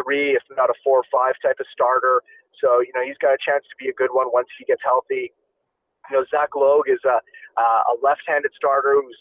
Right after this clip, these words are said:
had nice success. He doesn't have big stuff, but uses his repertoire really well. Uh, and he's, he's more of a, you know, he's sort of a, a pitcher whose profile really fits the American League West and,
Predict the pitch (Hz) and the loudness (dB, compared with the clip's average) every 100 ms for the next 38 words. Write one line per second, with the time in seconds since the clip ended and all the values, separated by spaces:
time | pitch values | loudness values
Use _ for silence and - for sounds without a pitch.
0 | - 131 131 120 139 - - - 139 143 | -4 -2 -2 -2 -2 -4 -14 -4 -2 -2
1 | - _ - 135 143 139 135 - 143 - | -4 _ -2 -2 -2 -4 -4 -4 -6 -6
2 | - 131 135 - 127 117 - _ _ 135 | -2 0 0 -2 -2 -2 -6 _ _ -8
3 | 143 143 135 123 117 135 151 - 139 131 | -8 -4 -6 -6 -2 -2 -2 -2 0 0
4 | 123 143 139 - 127 131 135 - _ _ | 2 2 0 0 0 2 0 -2 _ _
5 | - 214 113 - 135 131 160 165 - _ | -4 0 2 2 0 -2 -6 -8 -10 _
6 | _ 160 156 - 143 147 147 139 127 120 | _ -12 -12 -6 0 2 2 0 2 2
7 | - _ _ _ 147 151 170 - - 156 | -2 _ _ _ -4 -4 -10 -12 -4 -2
8 | 143 135 123 120 117 - - - - 151 | 0 2 2 2 0 -4 -4 -4 -2 -2
9 | 135 127 127 _ - - 151 - 147 127 | -4 -6 -18 _ -20 -2 -2 0 0 2
10 | 135 131 120 - 139 _ 131 123 123 - | 2 0 -2 -4 -6 _ -6 -2 -2 -4
11 | 123 120 - 117 107 - _ | -8 -10 -2 0 0 -4 _